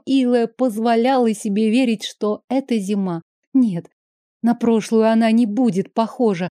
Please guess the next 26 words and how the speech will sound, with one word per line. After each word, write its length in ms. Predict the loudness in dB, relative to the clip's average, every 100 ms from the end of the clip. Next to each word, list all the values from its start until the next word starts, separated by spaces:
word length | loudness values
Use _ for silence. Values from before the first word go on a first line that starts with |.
| _ _ -8
она 260 | 0 0 0
просто 600 | -2 -4 -4 -12 -12 -12 -6
будет. 520 | -2 0 -2 -8 -12 _ _ _ _ _
С 140 | -14
камином 580 | -2 0 2 2 2 -2
вот, 260 | -6 -10 -12 _ _
и 80 | -4
с 100 | 0
отродьем, 640 | 0 2 2 2 2 0 0
которое 460 | -2 0 0 0
пыталось 640 | -2 -4 0 0 2 0
держать 520 | 0 -2 0 -2 -2 -4
голову. 580 | 0 0 0 -2 -6 _ _ _ _
"Смотри, 680 | -10 -2 -2 0 2 0 -2 _
получается!" 1040 | -4 2 2 0 -2 2 2 0 -4 -10 -10 _ _ _ _
Райда 420 | -2 2 2 2 2
лежал 420 | 2 2 0 2
на 120 | 0
боку, 420 | 0 -2 -4 -8 _ _ -4
наблюдая 580 | 0 2 2 2 0
за 160 | 0 -2
отродьем. 580 | -2 0 0 0 -4 -6 _ _ _
Иногда 500 | 0 2 2 2 2
он 240 | 4 2 2
подавался 640 | 2 2 2 0 0 -6
вперёд, 480 | -2 -2 0 -2